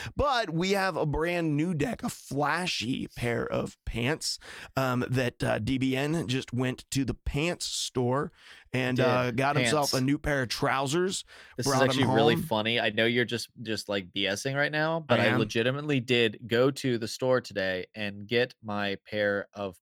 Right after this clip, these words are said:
Speaker 2: pants.
Speaker 1: Oh, look
Speaker 2: I
Speaker 1: at that.
Speaker 2: actually got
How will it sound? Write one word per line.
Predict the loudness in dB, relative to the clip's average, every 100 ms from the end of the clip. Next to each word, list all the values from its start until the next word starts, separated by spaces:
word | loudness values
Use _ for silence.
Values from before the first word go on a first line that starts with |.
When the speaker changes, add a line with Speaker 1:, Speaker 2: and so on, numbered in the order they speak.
| -14
Speaker 2:
pants. | -12 -12 -12 -14 -14 _ _
Speaker 1:
Oh, | -2 0 -2 -6 _ _ _ _ _
look | 0
Speaker 2:
I | 2
Speaker 1:
at |
that. | 2 2
Speaker 2:
actually | 2 0 0 2 2
got | 2 4 4